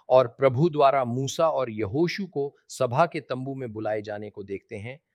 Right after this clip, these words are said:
जहां यहोवा ने यहोशू को पृथ्वी पर इजराइल के नए सर्वोच्च नेता के रूप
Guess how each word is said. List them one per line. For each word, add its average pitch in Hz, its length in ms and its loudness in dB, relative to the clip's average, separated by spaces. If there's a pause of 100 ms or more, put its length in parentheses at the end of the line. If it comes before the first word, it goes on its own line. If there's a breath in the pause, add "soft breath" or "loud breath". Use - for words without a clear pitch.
(200)
जहां 120 280 2
यहोवा 113 520 -2
ने 120 120 -8
यहोशू 120 580 -6
को 123 220 -10 (320 soft breath)
पृथ्वी 131 320 -8
पर 127 200 -6
इजराइल 117 580 -2
के 120 140 -10
नए 139 440 -2
सर्वोच्च 127 640 -6
नेता 113 380 -6
के 107 160 -10
रूप 120 200 -6